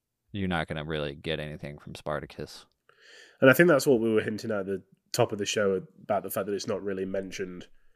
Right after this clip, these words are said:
Speaker 2: with the other films of Kubrick. It's kind of, it's, it's an oddity.
Speaker 1: Yeah.
Speaker 2: I think that's because it's just not, it's not Kubrick.
Speaker 1: Yeah, exactly.
Speaker 2: So, um, but anyway, Spartacus goes in at number four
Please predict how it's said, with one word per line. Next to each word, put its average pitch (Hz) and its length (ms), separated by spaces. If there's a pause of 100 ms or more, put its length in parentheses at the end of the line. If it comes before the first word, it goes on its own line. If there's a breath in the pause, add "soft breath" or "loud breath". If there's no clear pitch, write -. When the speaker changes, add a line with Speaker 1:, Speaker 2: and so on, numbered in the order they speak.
(360)
Speaker 2:
with 104 180
the 98 120
other 87 140
films 90 320
of 82 120
Kubrick. 85 400
It's 101 120
kind 95 200
of, 85 140 (160)
it's, - 420
it's 101 160
an 98 100
oddity. 87 460 (400)
Speaker 1:
Yeah. 92 200
Speaker 2:
I 110 40
think 117 160
that's 98 140
because 98 340
it's 90 120
just - 220
not, 85 300 (2000)
it's 107 200
not 92 240 (180)
Kubrick. 90 340 (640)
Speaker 1:
Yeah, 107 240 (240)
exactly. - 500 (640)
Speaker 2:
So, 92 360 (840 loud breath)
um, 123 280
but 185 80
anyway, 185 340 (340)
Spartacus 160 500
goes 139 220
in 127 100
at 123 60
number 113 220
four 120 420